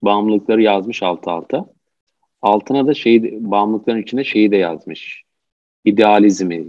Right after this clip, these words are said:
yazmış. Ben de bazen şeyi düşünüyorum, yani idealizm insanların, a, yani biliyorsun ben iç kaynaklı, dış kaynaklı kavramlarını çok kullanıyorum. İç kaynaklı insanların,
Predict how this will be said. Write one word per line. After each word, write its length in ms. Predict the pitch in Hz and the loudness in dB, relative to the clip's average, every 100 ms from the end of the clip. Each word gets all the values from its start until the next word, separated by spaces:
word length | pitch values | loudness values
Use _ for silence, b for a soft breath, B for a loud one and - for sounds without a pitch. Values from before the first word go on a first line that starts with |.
| 78 | -10
yazmış. 600 | 76 - 85 - - - _ _ _ _ _ _ _ _ _ _ _ _ _ _ - B B | -10 -10 -14 -12 -14 -18 _ _ _ _ _ _ _ _ _ _ _ _ _ _ -20 B B
Ben 180 | 117 123 | -2 2
de 80 | 135 | 2
bazen 280 | 123 127 135 | 4 2 0
şeyi 280 | - 120 113 | 2 2 2
düşünüyorum, 460 | 101 95 92 90 | -4 -6 -6 -6
yani 420 | 90 87 87 87 - _ _ _ _ - | -4 -4 -4 -8 -12 _ _ _ _ -4
idealizm 840 | 107 107 110 110 117 110 107 101 95 _ | 0 4 6 6 6 4 2 -2 -6 _
insanların, 1000 | - 104 101 - 101 101 98 98 95 - _ _ _ _ _ _ _ | -8 -6 -6 -4 0 2 2 0 -4 -12 _ _ _ _ _ _ _
a, 280 | - 95 90 87 _ _ _ _ | -4 -4 -4 -10 _ _ _ _
yani 380 | 104 90 87 98 | -6 -6 -4 0
biliyorsun 340 | 107 98 101 | 2 2 0
ben 140 | 95 104 | -2 -2
iç 180 | - | -6
kaynaklı, 420 | - 101 98 92 101 | -4 -2 -2 -2 -4
dış 120 | - | -2
kaynaklı 380 | 104 98 92 - | -4 -4 -6 -6
kavramlarını 500 | 104 98 98 101 92 | -2 -2 -2 -6 -4
çok 240 | 117 - | -6 -4
kullanıyorum. 480 | - 95 92 85 82 | -4 -4 -4 -6 -6
İç 140 | - | -6
kaynaklı 460 | - 104 101 92 92 | -2 0 0 -2 -4
insanların, 800 | 98 90 104 98 95 92 90 | -4 -2 -2 0 0 0 -4